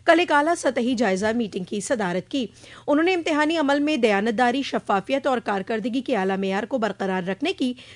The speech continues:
ضرورت پر زور دیا۔ انہوں نے عہدیداروں کو ہدایت دی کہ وہ تمام ضروری انتظامات کو یقینی بنائیں اور آزادانہ اور منصفانہ طریقے سے دوبارہ امتحان کے انعقاد کے لیے چوکسی اختیار کریں۔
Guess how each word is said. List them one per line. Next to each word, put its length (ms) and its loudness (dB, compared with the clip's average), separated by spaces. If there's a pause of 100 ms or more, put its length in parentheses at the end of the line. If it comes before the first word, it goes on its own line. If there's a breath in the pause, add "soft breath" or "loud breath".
ضرورت 480 2
پر 160 -2 (120)
زور 260 2
دیا۔ 300 -2 (340 loud breath)
انہوں 180 2
نے 80 4
عہدیداروں 500 2
کو 160 0
ہدایت 320 2
دی 80 2
کہ 120 0
وہ 80 -4
تمام 400 0
ضروری 360 0
انتظامات 560 -2
کو 80 -2
یقینی 380 0
بنائیں 300 0
اور 120 0
آزادانہ 560 0
اور 120 2
منصفانہ 640 -4
طریقے 360 -2
سے 200 0 (360 loud breath)
دوبارہ 460 2
امتحان 420 -2
کے 140 -2
انعقاد 400 -2
کے 120 -2
لیے 280 0
چوکسی 520 -2 (260 loud breath)
اختیار 540 -2
کریں۔ 300 2